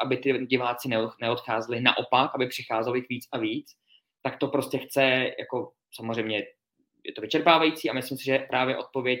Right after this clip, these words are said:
jedna z nich je, že přijde mladší krev s novějšíma nápadama a, a, a řekněme, myslím si, že i z,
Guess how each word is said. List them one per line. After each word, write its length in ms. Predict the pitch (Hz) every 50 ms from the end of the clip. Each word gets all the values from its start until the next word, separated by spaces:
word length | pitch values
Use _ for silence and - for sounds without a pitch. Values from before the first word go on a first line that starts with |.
| - 127
jedna 240 | 127 117 120 120
z 60 | 113 117
nich 200 | 120 113 117 123
je, 260 | 120 120 117 110 113 - _ _ _ _ _ -
že 200 | 123 120 120 - - _
přijde 520 | - - 127 117 117 117 113 113 117 117 - _ _ _ -
mladší 640 | 113 113 110 - - - 117 107 104 101 98 - _ _ _
krev 220 | - 113 101 90 - - - - - _
s 160 | _ - - -
novějšíma 800 | 117 110 107 110 107 110 107 - - 113 107 107 104 107 104 101
nápadama 640 | 95 95 - - 131 123 120 120 117 117 113 113
a, 300 | 110 - 113 107 101 101
a, 240 | 101 - - 107 98
a 240 | - - - 104 - - - - 135 - -
řekněme, 360 | - 127 123 135 139 143 139 -
myslím 200 | 147 143 - 170
si, 80 | 165 165
že 80 | 151 165
i 300 | 123 143 143 139 - - - _ _ _ _ - 117
z, 220 | 117 113 123 127